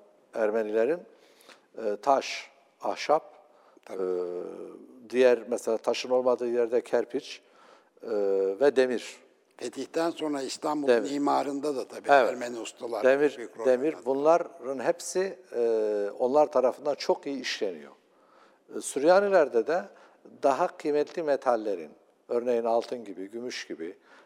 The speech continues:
Speaker 1: bunların çok daha ince, e, işlerinde onlar ustadırlar.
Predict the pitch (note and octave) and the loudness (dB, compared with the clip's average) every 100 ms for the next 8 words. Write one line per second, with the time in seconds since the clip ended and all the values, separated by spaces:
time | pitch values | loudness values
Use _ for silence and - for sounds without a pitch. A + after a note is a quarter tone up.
0 | _ - C3 C3 D3+ D#3 F#3 F3+ - C3 | _ -6 0 2 2 0 -2 -2 -2 -2
1 | D3 B2+ B2+ B2 D3+ B2 - - - _ | -4 -6 -12 -2 4 4 2 -18 -20 _
2 | _ _ - F#2+ F#2 E2+ E2 - - - | _ _ -18 -16 -14 -14 -14 -10 -6 -2
3 | A2+ F#2+ F2+ G2 F#2 F2 E2+ - - - | -2 -4 -6 -4 -4 -4 -8 -8 -10 -6
4 | D#2+ - - | -6 -6 -10